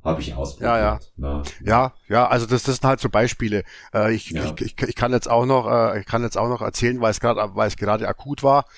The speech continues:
Speaker 2: Wir hatten jetzt hier bei uns letzte Woche die Seuche. Ähm, meine liebe Freundin hat uns irgendwas angeschleppt, mit dem wir jetzt alle zu tun haben, alle zu kämpfen hatten. Also sprich irgendeine,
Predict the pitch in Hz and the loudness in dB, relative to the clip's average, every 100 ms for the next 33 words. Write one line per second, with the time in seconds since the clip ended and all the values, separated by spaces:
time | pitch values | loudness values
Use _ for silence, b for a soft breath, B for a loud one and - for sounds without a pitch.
0 | B B B - 113 - 113 - 120 - | B B B -2 -2 -2 -4 -2 -4 -2
1 | 104 110 - 113 - 107 117 120 104 - | -2 -4 -4 -6 -6 -4 -4 -4 -6 -2
2 | 107 120 123 117 - _ B B B 220 | -2 0 0 -2 -6 _ B B B -8
3 | 160 110 110 110 107 95 110 110 107 110 | -2 0 0 0 -4 -8 -6 -4 -4 -4
4 | 113 110 95 - - - 101 117 113 104 | -4 -4 -4 -12 -16 -6 -4 -2 -2 -2
5 | 107 - 107 - 110 110 104 117 120 117 | -4 -4 -6 -6 -4 -2 -2 -2 -6 -6
6 | - 120 - 107 113 107 110 107 - 123 | -2 -2 -4 -8 -6 -4 -4 -2 0 0
7 | 117 113 107 139 139 127 117 104 117 120 | 0 -4 -4 -2 2 2 2 -2 -2 -2
8 | 113 107 120 - 127 131 135 - B B | -4 -4 -4 -2 -2 0 -4 -10 B B
9 | B 113 104 - - 120 90 117 117 110 | B -4 -4 -6 -2 -2 -2 -6 -2 0
10 | 104 98 | 2 0